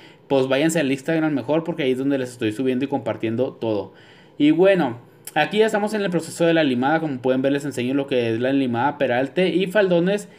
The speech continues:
Y después aquí vamos a quitar rayaduras de la lima cien cien. Y después vamos a pulir para empezar a irme a lavar las manos y después a empe-, empezar a la decoración de este diseño.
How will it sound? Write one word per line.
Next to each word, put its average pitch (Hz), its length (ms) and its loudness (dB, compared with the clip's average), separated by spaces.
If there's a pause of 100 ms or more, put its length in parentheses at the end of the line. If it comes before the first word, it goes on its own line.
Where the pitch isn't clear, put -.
(140)
Y 185 120 2
después 202 340 2
aquí 175 180 0
vamos 160 200 0
a 170 80 -2
quitar 135 260 -2
rayaduras 135 500 0
de 151 80 -2
la 135 120 0
lima 120 260 -2
cien 180 380 0
cien. 202 360 0
Y 165 140 2
después 185 460 2
vamos 147 260 -2
a 160 100 -8
pulir 135 360 0
para 147 220 0
empezar 123 500 -4 (560)
a 131 200 -2
irme 160 300 2
a 202 40 2
lavar 156 220 4
las 170 200 2
manos 175 360 2
y 165 120 4
después 151 420 0
a 147 180 0
empe-, 143 440 -6
empezar 131 460 -2
a 123 40 0
la 139 500 2
decoración 127 720 0
de 113 600 -2
este 127 240 -2
diseño. 107 480 -4